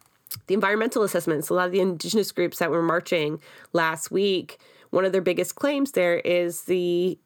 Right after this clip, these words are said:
environmental assessments just aren't up to snuff, as well as the duty to consult. And we know this,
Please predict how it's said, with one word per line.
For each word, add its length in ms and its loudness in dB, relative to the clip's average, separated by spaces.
environmental 720 0
assessments 720 -2
just 340 -2
aren't 200 2
up 120 -6
to 80 -8
snuff, 680 -6
as 200 -2
well 160 2
as 160 0
the 100 0
duty 300 0
to 160 -8
consult. 640 -4
And 140 4
we 140 4
know 260 2
this, 380 -4